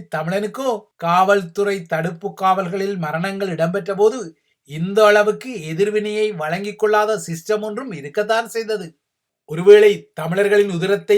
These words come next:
தண்ணீராக அவர்கள் கருதி கொள்வதால் தான் தண்ணீரை விட தமது சிங்கள உதிரம் தடிப்பானது என்ற அடிப்படையில் இவ்வாறான எதிர்வினைகளை வெளிப்படுத்தக்கூடும்.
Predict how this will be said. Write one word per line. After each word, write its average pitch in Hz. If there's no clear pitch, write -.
தண்ணீராக 202
அவர்கள் 202
கருதி 175
கொள்வதால் 202
தான் 220
தண்ணீரை 170
விட 180
தமது 175
சிங்கள 170
உதிரம் 196
தடிப்பானது 190
என்ற 202
அடிப்படையில் 208
இவ்வாறான 208
எதிர்வினைகளை 208
வெளிப்படுத்தக்கூடும். 240